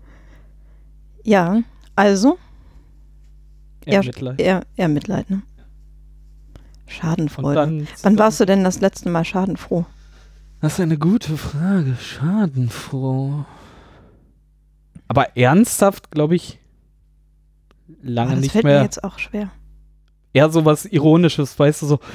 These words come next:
Speaker 2: ja, schade, dass das jetzt nicht geklappt hat, aber nicht so, dass ich da rum,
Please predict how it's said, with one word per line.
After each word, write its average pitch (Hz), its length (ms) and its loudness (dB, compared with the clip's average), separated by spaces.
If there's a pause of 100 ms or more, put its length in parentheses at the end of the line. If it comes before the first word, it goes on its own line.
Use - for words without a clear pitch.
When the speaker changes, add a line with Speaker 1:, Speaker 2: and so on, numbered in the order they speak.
(160)
Speaker 2:
ja, - 180 2
schade, 151 480 4
dass 143 180 2
das 139 160 2
jetzt 143 180 -2
nicht 147 180 -2
geklappt 156 240 -2
hat, 147 60 2
aber 135 120 2
nicht 147 180 -2
so, 151 120 0
dass 139 200 -2
ich - 60 -10
da 160 120 4
rum, 160 460 0